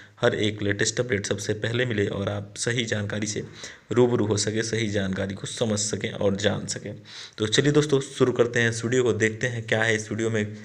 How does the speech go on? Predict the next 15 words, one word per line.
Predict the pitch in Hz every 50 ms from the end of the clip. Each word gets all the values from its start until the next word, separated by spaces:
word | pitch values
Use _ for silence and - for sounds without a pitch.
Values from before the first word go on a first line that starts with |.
| - - - - - - - _ _ _ -
खास | - - 139 143 151 147 - -
पंचायत | 120 113 110 - 117 113 113 -
सहायकों | - 123 117 120 117 143
के | 139 - 127
लिए | 120 113 113 117 117 117 - -
और | 107 104 107
पंचायत | - 107 107 104 107 110 110 113 113
सहायक | - 113 110 110 104 104 104 101 104 - - - -
ग्राम | 104 107 107 104 104 101
पंचायत | 107 107 107 - 117 117 117 117 -
के | 113
लिए | 104 101
कितने | 104 - 113 110 135 131 131 127
महत्वपूर्ण | 117 110 107 107 110 104 113 113 113 - 139 131 - 165 165 151
हैं | 127 117 107 117 113